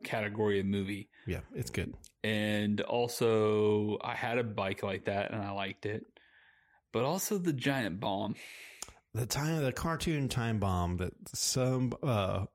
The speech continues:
Speaker 2: some guy on the prop team built, um, that was good. It was good. Also, uh, just the fact that, that,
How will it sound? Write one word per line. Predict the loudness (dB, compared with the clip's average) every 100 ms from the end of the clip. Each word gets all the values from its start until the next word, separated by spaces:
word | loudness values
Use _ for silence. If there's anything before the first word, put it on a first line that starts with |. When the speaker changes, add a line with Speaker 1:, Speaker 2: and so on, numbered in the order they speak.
| -16 -20 -20 -20 _
Speaker 2:
some | -6 -2 0 2
guy | 2 2 2
on | 2
the | 0
prop | 0 -2 -2
team | -2 -2 0
built, | 0 0 0 -4 -6 -16 -20 _ _ -8
um, | -2 0 0 -2 -4 -10 _ _ -6
that | -2 0
was | 0
good. | 0 -2 -2 -8 -14 -20 -20 _ -2
It | 0
was | 0
good. | 0 -2 -6 -12 -20 _ _ _ _ -20 _ _ _ -20 -20 -20 -8
Also, | -2 0 2 2 4 2
uh, | 2 2 2 2 0 -2
just | -2 0 -2
the |
fact | -4 -2 0 0
that, | -2 -2 -2
that, | 0 0